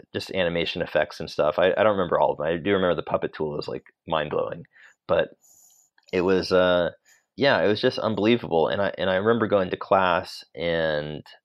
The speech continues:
I was in school with people who had, you know, a lot of graphic design experience, or generally they come from a graphic design background, or maybe they've done a little bit of motion design for, you know, some small clients, or, um, there's a couple of guys who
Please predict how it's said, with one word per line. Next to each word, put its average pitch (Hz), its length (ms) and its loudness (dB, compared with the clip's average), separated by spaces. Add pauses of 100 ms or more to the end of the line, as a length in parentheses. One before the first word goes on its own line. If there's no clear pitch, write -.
(140)
I 95 100 0
was 85 200 -2
in 85 80 -8
school 90 280 0
with 78 240 -4
people 82 280 -4
who 87 120 -8
had, 78 220 0
you 82 100 -8
know, 69 140 -4
a 64 40 -4
lot - 180 0
of - 60 -10
graphic - 340 -2
design 101 320 2
experience, 92 840 0
or 80 420 0 (600)
generally 127 300 4
they 90 100 2
come 85 180 -2
from 76 180 -4
a 64 60 -4
graphic - 440 -6
design 80 300 -10
background, 73 640 -2
or 71 80 -2
maybe 85 300 -2
they've 80 180 -4
done 85 180 2
a 82 40 -4
little 95 220 0
bit 98 140 0
of 98 60 -2
motion 92 400 -2
design 90 540 -4 (420)
for, 78 680 2
you 82 140 -4
know, 71 180 -2
some 73 180 -12
small - 300 0
clients, 101 920 0
or, 78 360 2
um, 67 320 -2
there's 92 200 -4
a - 40 -10
couple - 220 -2
of 87 80 -2
guys 80 260 2
who 85 220 -2